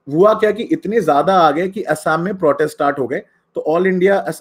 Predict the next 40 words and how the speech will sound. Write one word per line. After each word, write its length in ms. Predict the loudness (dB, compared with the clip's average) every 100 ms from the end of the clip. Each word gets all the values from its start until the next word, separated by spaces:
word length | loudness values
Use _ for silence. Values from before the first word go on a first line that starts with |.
| -2
all 160 | 0
India 180 | 0 -4
Assam 320 | -2 -4 -4
Students 460 | -6 -6 -6 -6 -6
Union 260 | -4 -4 -4
protest 320 | -4 -4 -4
start 180 | -4 0
हुआ, 100 | -2
जिसमें 280 | -2 -8
जो 100 | -4
इस 140 | -6 -4
समय 180 | -6 -4
आपके 280 | -6 -6
जो 100 | -6
करंट 360 | -4 -2 0 -2
चीफ 280 | -4 -8 -6
मिनिस्टर 340 | -8 -4 -4
हैं 100 | -4
असम 320 | -8 -8 -10 -8
के, 120 | -10 -12 _ _ _
सोनोवाल 480 | -2 2 4 4 2
जी, 140 | -2 -10 _ _ -4
सर्बानंद 360 | 0 0 0
सोनोवाल, 380 | -2 -2 2 2
who 260 | 0 0 2
was 180 | 2 2
the 80 | -4 -6
student 440 | -2 -2 -2 -4
union 340 | -4 -4 -6 -4
president 340 | -4 -2 -2
at 100 | -2
that 220 | -2 -4 -4
time, 160 | -6 -4
उन्होंने 280 | -4 0
वो 80 | -2
मूवमेंट 360 | 0 -2 -4 0
को 80 | 0
लीड 300 | 0 -4 -6
किया 140 | -10
था। 140 | -12